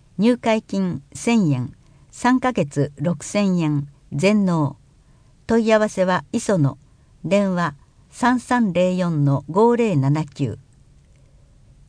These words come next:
ストレッチとダンベル体操、スマイルクラブ。日時、月曜日、午前十時から正午、または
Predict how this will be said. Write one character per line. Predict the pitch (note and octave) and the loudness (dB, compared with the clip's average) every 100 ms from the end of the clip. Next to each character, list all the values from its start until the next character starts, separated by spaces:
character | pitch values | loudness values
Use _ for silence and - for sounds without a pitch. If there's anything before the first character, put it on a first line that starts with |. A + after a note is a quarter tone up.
| - | -20
ス | - | 0
ト | C4 | 2
レ | C4+ | 2
ッ | C4+ | 0
チ | - - | -8 -2
と | D3+ - | -2 0
ダ | E3+ G#3+ | 0 2
ン | |
ベ | A3 | 2
ル | G#3+ | 0
体 | G3+ F#3 E3 | -2 -4 -4
操、 | - A2+ G#2 - - | -4 -4 -6 -12 -20
ス | - F#3+ | -6 0
マ | A3 | 2
イ | A#3 | 2
ル | A3 | 0
ク | G#3+ E3+ | -2 -2
ラ | C3 | -2
ブ。 | - - - _ - _ _ - | -4 -14 -20 _ -20 _ _ -2
日 | A3 B3 G3+ | 0 0 -2
時、 | - C#3 - - - _ | -6 -8 -10 -20 -20 _
月 | F#3+ - B3 | -4 -2 0
曜 | B3+ A#3 | 2 2
日、 | F3+ C3 - - _ | 0 -6 -8 -20 _
午 | F3 B3 | 0 0
前 | B3 G3+ D3 | 2 0 0
十 | G#3+ G#3 | 0 0
時 | D#3+ | -2
か | D3 C#3 | -2 0
ら | C#3+ | 0
正 | G3+ F#3 | 0 -2
午、 | D3 C3+ - - | -2 -4 -6 -4
ま | C#3 | -4
た | - G#3 | -2 -2
は | D3+ D3 | 0 -2